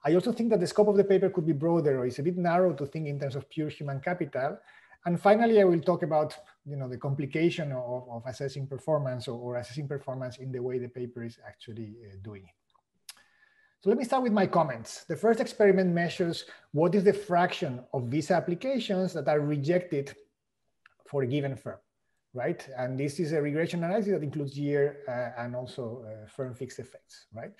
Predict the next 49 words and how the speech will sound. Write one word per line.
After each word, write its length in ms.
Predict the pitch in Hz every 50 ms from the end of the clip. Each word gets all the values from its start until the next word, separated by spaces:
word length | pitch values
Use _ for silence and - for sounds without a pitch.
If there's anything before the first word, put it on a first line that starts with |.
| - - - - -
And 120 | 165 170
the 60 | 185
idea 200 | 185 185 247 285
is 40 | 269
that 100 | 240 196
when 120 | 190 185
a 60 | 175 170
firm 200 | - 196 196 196
has 160 | 185 180 -
a 60 | 170
lot 180 | 170 180 180 180
of, 180 | 175 180 - 180
uh, 100 | 170 156 -
H 180 | 160 170 147 165
one 160 | 165 156 156
B 80 | 156 151
visas 320 | 151 160 151 170 160 147
rejected, 560 | 185 190 208 302 - - - 190 180 185 - - - - - - _ _ _ -
there 160 | 139 147 151
is 120 | 156 143
a 80 | 160 147
need 260 | 151 151 156 143 139
for 160 | - 131 123
skills, 540 | 120 - - - 131 - _ _ - - - -
right? 240 | 120 156 226 233 - - _ _ _ - - - - - - _ _ _ _ _ _ _ _ _ -
The 100 | 190 175
thing 140 | 277 330
is 80 | 330 294
that 240 | 302 269 - - - - - -
this 180 | 147 180 196 233
is 60 | 277
a 40 | 254
bit 160 | 233 208 202
of 60 | 180
a 80 | 180 -
tricky 300 | - - 226 190 202 165
contest 420 | - 151 135 131 - 123 120 -
because 240 | 135 135 143 139 -
who 140 | - 226 233
can 200 | 311 294 269 247
be 120 | 240 233
unlucky 480 | 185 175 165 156 160 160 - - 151 143
in 80 | 135
this 160 | 123 127 120
contest? 420 | - 143 131 117 110 104 - - -
Which 180 | 175 202 196
are 140 | 262 247 214
those 380 | 143 143 160 165 180 190 190 -
firms 580 | - 190 156 143 139 123 123 120 117 - -